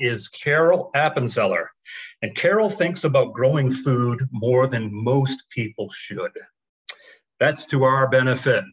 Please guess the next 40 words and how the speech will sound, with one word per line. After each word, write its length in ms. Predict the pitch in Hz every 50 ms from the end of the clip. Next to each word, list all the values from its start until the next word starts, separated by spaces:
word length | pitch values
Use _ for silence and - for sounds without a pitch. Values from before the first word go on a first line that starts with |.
| _ _ _ _
because 360 | - 113 110 120 113 101 95
she 240 | - - - 127 113
has 160 | 123 127 117
a 60 | 120
lot 440 | 113 113 110 113 123 123 131 135 131
of 80 | 131 123
knowledge 400 | 123 123 120 120 120 117 110 -
that 140 | - 107 -
she's 180 | - 120 -
gonna 220 | - - 120 107 98
share 340 | - - 120 113 117 120
with 160 | 113 107 104 104
us. 160 | 92 95 -
She's 200 | - - 110 -
been 120 | - 107
growing 320 | 104 131 131 131 135 131 131
vegetables 520 | 135 143 135 - - 147 135 131 123 -
for 120 | - 131
three 460 | 127 - - - 147 147 160 175 175 170
decades, 840 | 143 139 151 156 151 - - 127 117 113 120 127 135 131 - - _ _ - - _ _
half 220 | 147 147 139 -
of 60 | 160 135
that 180 | 135 131 135
time 220 | - 143 135 131 131
spent 220 | - - 135 127
on 160 | 123 120 123
Bainbridge 440 | 107 127 120 123 120 110 120 113 123
Island. 380 | 120 120 120 110 110 110 120 120 - _ _ _ _ _ _ _ _
She 120 | - 156
has 80 | 135 123
the 60 | 139
equivalent 420 | 131 - - 151 131 147 139 127
of 100 | 120 117 - - _ -
thirty-three 1000 | 156 160 170 175 185 170 147 - - 147 135 135 120 117 117 120 123 120 - _ _ _ _ _ _ _ - -
four-by-eight 680 | 147 147 165 160 143 147 139 135 135 135 143 135 -
foot 220 | - - 131 127 131
garden 380 | 135 127 123 131 127 120 113 110
beds 340 | 120 117 110 113 120 -
on 220 | - 127 127 120 113
her 360 | - - 120 120 110 107 107